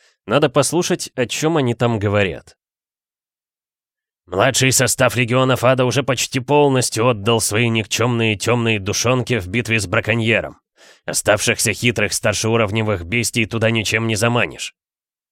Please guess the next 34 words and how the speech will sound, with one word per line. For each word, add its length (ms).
«Сатана 600
от 140
негодования 800
хвост 460
в 80
узлы 320
себе 260
закручивает 720
и 60
требует 440
подкрепления». 800
«Но 160
светлые 480
не 100
будут 380
биться 340
об 220
руку 220
с 100
проклятыми 640
и 60
падшими». 600
«Вы 220
хотите 460
дождаться, 640
чтобы 320
он 160
прошёл 380
сквозь 400
всё 300
измерение 680
до 200
ожидающих 760
решения, 640